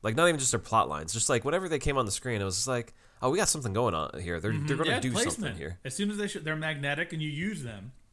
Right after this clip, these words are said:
Speaker 2: 'Cause I
Speaker 1: Mm-hmm.
Speaker 2: think, I think if you wanna talk about placement in the plot, Borden is, is funny. He has a
Speaker 1: Mm-hmm.
Speaker 2: unique look compared to the rest of them,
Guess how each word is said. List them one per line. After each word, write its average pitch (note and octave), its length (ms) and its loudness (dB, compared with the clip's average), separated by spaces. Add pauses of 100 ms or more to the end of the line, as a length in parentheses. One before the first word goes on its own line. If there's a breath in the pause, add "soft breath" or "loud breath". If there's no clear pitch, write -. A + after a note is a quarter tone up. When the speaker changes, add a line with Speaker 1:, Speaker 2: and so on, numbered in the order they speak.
(400)
Speaker 2:
'Cause F#3+ 120 -6
I G#3 40 2
Speaker 1:
Mm-hmm. A3+ 100 2
Speaker 2:
think, - 220 -4 (300 soft breath)
I A#3 80 0
think C4 220 -4 (240)
if F3 180 -8
you F3 80 -6
wanna F3 160 -4
talk F3 260 -4
about D#3 420 -4 (480)
placement D3 520 -6 (100)
in C#3+ 140 -6
the C3 80 -6
plot, D3 500 -8 (300)
Borden F3 640 -2 (240)
is, C#3 280 -4
is A#2+ 320 -6 (680)
funny. D#3+ 560 -6 (380)
He D#3+ 140 -2
has D3 240 2
a C#3+ 40 0
Speaker 1:
Mm-hmm. C3 220 -2
Speaker 2:
unique A#2+ 340 2
look C#3 520 -4
compared C3+ 380 -2
to C3+ 60 -4
the B2+ 100 -6
rest B2+ 220 -6
of C3 80 -10
them, A#2 260 -10